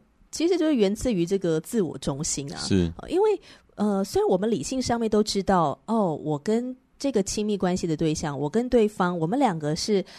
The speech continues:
Speaker 1: 很不一样的两个人，我们有不同的特质，有不同的优缺点，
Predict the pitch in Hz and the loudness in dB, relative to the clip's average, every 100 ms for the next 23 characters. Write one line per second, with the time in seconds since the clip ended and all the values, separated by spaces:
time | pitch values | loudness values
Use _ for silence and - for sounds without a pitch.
0 | - - 147 143 294 208 233 254 180 156 | -10 -4 -4 0 0 2 2 0 -2 -4
1 | 147 135 170 185 170 151 156 185 - 156 | -6 -4 -2 0 0 0 -2 -6 -6 -4
2 | 160 147 233 170 175 208 294 269 - 170 | -4 -2 -2 -2 -2 0 2 2 0 -2
3 | 165 156 143 226 175 170 185 208 220 - | 0 0 -2 0 0 0 2 4 4 2
4 | 202 202 160 113 | 0 0 -4 -6